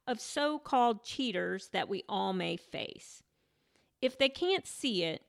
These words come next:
or they don't know the rules, those first two types, those are not really cheaters. Those are inexperienced players or players who need to read the rules. They're not really using cheating as a tactic.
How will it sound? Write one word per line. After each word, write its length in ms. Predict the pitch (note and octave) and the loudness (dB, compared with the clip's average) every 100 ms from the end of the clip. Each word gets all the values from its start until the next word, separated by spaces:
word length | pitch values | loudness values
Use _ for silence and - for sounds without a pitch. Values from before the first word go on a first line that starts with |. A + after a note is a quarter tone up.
| _ _ _ - | _ _ _ 2
or 120 | A#3+ | 4
they 140 | A#3 | 4
don't 320 | G3+ C4 C#4+ | 6 4 6
know 180 | B3 A#3 | 4 4
the 120 | G3+ | 4
rules, 580 | F3+ F3+ E3 D#3 - - - - | 2 2 2 0 -6 -12 -18 -2
those 240 | F#3+ F3+ | 0 0
first 400 | - B3+ A#3 - | 2 4 4 0
two 160 | - F3 | -4 -4
types, 540 | - E3 E3 - - - _ - _ _ | -2 -2 -2 -4 -10 -16 _ -20 _ _
those 340 | D4+ F4 F4+ F4 | 4 6 6 4
are 80 | |
not 400 | E4 B3 A#3 A3 - | 4 6 8 6 2
really 500 | F#3 G3 F#3+ F#3 F3+ | 0 2 2 0 -2
cheaters. 720 | - - C#3+ - - - - | -4 -4 -4 -6 -10 -10 -4
Those 400 | G3 G3+ G#3+ G#3+ - | 2 2 2 0 -2
are 520 | - F#3 F3+ F3 E3 E3 _ _ _ - | 2 4 6 6 4 0 _ _ _ -4
inexperienced 800 | E4 E4+ - D#4+ D#4 D4+ C#4+ - | -2 -2 -2 0 2 2 0 -2
players 640 | - C4+ C4 B3 A#3+ A#3 | 0 2 4 4 2 0
or 140 | A3+ | 0
players 640 | A3+ - C#4 C4 B3 A#3 A3+ | 0 0 2 4 4 2 2
who 160 | A3+ | 0
need 400 | A3 G#3 G3+ F#3+ | 2 2 0 -4
to 140 | - G3+ | -4 -2
read 260 | F#3 F#3 | 0 -2
the 100 | E3+ | -2
rules. 540 | E3 F3+ F3 F3 E3+ - - _ - | -4 -2 -2 0 -2 -6 -16 _ -4
They're 100 | C4+ | 0
not 340 | C#4 C4+ - | 2 2 2
really 600 | G3 A3 G#3 G3 F#3+ F#3 | 2 4 4 4 0 -4
using 340 | G3 F#3+ F3 F3 | -6 -4 -2 -2
cheating 520 | - - B3 F#3+ F3 - | -2 -2 0 0 -2 -4
as 180 | F#3+ E3+ | -8 -8
a 60 | |
tactic. 800 | E3 - D3+ - - - - - | -8 -4 -4 -4 -12 -14 -14 -18